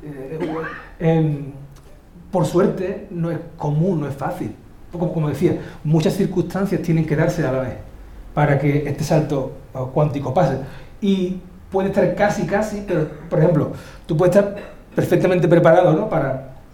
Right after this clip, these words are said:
colonizar u-, el intestino humano. Pero imagínate que te falta la, la capacidad de, de transmitir. Se acabó. Ya no vas a causar un brote o una pandemia. O te falta la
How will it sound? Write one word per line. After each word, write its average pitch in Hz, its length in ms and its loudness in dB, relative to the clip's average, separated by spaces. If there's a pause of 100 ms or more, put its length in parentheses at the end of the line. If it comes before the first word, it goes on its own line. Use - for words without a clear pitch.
(140)
colonizar 160 720 4 (380)
u-, 165 200 -2
el 175 100 0
intestino 170 400 2
humano. 143 280 2 (640)
Pero 151 160 4
imagínate 175 540 4
que 185 100 -2
te 139 160 -4
falta 160 500 -2
la, 135 600 2 (220)
la 139 120 -4
capacidad 139 440 -2
de, 135 340 -2 (500)
de 135 100 -4
transmitir. 147 540 2 (720)
Se 156 80 -6
acabó. 123 240 -6 (580)
Ya 156 120 6
no 160 80 6
vas 156 120 6
a 160 100 6
causar 143 400 -2
un 151 100 -4
brote 139 280 -2 (140)
o 143 60 -4
una 143 180 2
pandemia. 135 340 0 (280)
O 160 120 6
te 156 80 6
falta 160 280 6
la 175 60 8